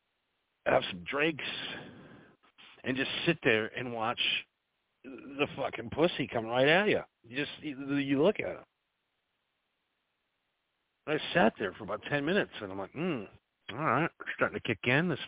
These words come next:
fucking bourbon's starting to warm me up a little bit. Got another shot of bourbon." It's like, "All right."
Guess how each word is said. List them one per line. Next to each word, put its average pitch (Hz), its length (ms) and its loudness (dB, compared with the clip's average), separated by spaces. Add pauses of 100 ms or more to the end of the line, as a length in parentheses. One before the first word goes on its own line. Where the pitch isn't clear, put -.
fucking 95 320 -4 (2000)
bourbon's 110 480 6
starting 113 220 4
to 104 40 -2
warm 110 260 2
me 107 140 2
up 110 160 2
a 113 40 -4
little 113 200 2
bit. 135 280 0
Got 117 120 0
another 117 160 -4 (100)
shot 120 180 -4
of 101 80 -10
bourbon." 135 360 -4 (300)
It's - 100 -18
like, - 140 -6
"All 123 100 2
right." 147 300 2